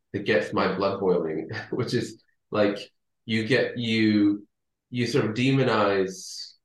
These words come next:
like, the ho-, all, the, all, uh, there's, like, a cultural demonization as well. Like, "Oh, so you're, you're going to stop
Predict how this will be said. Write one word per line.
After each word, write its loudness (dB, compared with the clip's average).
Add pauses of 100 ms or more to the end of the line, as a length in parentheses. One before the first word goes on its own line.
(220)
like, -2
the 0
ho-, -12
all, 4
the, -10
all, 2 (800)
uh, -8 (220)
there's, -2
like, 2
a -2
cultural -2
demonization 0
as -8
well. 0
Like, -6
"Oh, 2
so -2 (480)
you're, 0
you're 0
going 2
to 0 (320)
stop -2